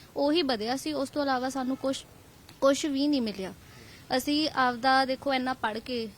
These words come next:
ਮਾਸਟਰਸ ਕੀਤੀ ਹੋਈ ਹੈ, ਯੂਨੀਵਰਸਿਟੀ ਤੋਂ ਕੀਤੀ ਹੋਈ ਹੈ, but ਸਾਨੂੰ ਮਿਲ ਕੀ ਰਿਹਾ ਹੈ? ਬਾਰਾਂ ਹਜ਼ਾਰ, ਤੇਰਾਂ ਹਜ਼ਾਰ। ਜੇ ਤੁਸੀਂ ਡੀ ਸੀ ਰੇਟ ਕੰਪੇਅਰ ਕਰੋ ਚੰਡੀਗੜ੍ਹ ਨਾਲ,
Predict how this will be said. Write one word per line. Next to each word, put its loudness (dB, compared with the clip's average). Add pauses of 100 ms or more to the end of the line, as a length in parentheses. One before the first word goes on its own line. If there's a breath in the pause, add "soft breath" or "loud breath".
(240)
ਮਾਸਟਰਸ 0
ਕੀਤੀ -6
ਹੋਈ -2
ਹੈ, 0
ਯੂਨੀਵਰਸਿਟੀ -2
ਤੋਂ -6
ਕੀਤੀ -10
ਹੋਈ -4
ਹੈ, -2 (440 loud breath)
but -2
ਸਾਨੂੰ 2
ਮਿਲ 2
ਕੀ -2
ਰਿਹਾ 0
ਹੈ? 2
ਬਾਰਾਂ 0
ਹਜ਼ਾਰ, 0
ਤੇਰਾਂ -2
ਹਜ਼ਾਰ। -2 (920)
ਜੇ -2
ਤੁਸੀਂ -2
ਡੀ 0
ਸੀ 2
ਰੇਟ 4
ਕੰਪੇਅਰ 0
ਕਰੋ 0
ਚੰਡੀਗੜ੍ਹ 2
ਨਾਲ, 0